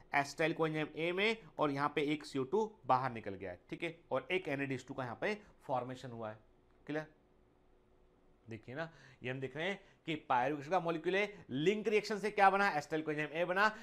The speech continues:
and the acetyl coenzyme A enters inside the, ये है Krebs साइकिल, ये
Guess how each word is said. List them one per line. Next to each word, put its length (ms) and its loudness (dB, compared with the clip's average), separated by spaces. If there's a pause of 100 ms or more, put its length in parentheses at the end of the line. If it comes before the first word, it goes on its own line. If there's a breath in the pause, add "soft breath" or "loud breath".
(140)
and 220 2
the 100 6
acetyl 340 2
coenzyme 340 2
A 220 4
enters 380 2
inside 420 4
the, 180 6 (880)
ये 200 -2
है 220 -4
Krebs 280 -2
साइकिल, 280 -6
ये 160 -6